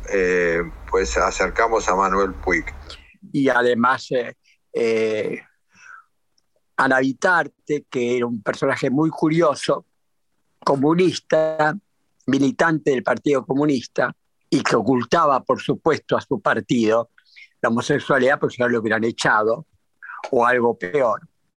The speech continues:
Speaker 1: Y así se formó, este, suerte de comité fundacional que no tuvo ninguna,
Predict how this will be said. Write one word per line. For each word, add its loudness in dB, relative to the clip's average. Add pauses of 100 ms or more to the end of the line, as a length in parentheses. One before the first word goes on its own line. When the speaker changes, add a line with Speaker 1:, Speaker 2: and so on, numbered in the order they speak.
(280)
Speaker 1:
Y 2
así 2
se 0
formó, 2 (480)
este, -2 (200)
suerte -2
de -2
comité -2
fundacional -2
que -2
no -2
tuvo 0
ninguna, -2